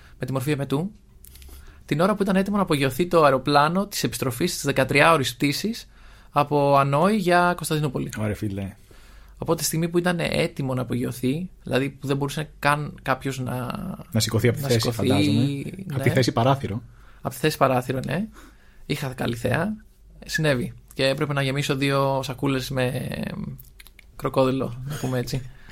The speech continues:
Speaker 2: Σαν να λέμε ότι ο κροκόδιλος επέστρεψε στην πατρίδα του, έτσι.
Speaker 1: Ακριβώς.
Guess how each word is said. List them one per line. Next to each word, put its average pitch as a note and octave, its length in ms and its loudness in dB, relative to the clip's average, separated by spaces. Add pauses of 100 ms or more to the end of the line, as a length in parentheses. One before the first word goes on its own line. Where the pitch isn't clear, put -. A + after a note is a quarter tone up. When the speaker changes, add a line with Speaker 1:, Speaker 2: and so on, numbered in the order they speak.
(240)
Speaker 2:
Σαν - 160 4
να D3 60 8
λέμε D3+ 180 6
ότι D3+ 160 6
ο C#3 60 8
κροκόδιλος C#3 460 4
επέστρεψε D3 440 2
στην C#3 140 0
πατρίδα A#2+ 320 4
του, G#2 80 -4
έτσι. G#2 320 -4 (1900)
Speaker 1:
Ακριβώς. - 340 -6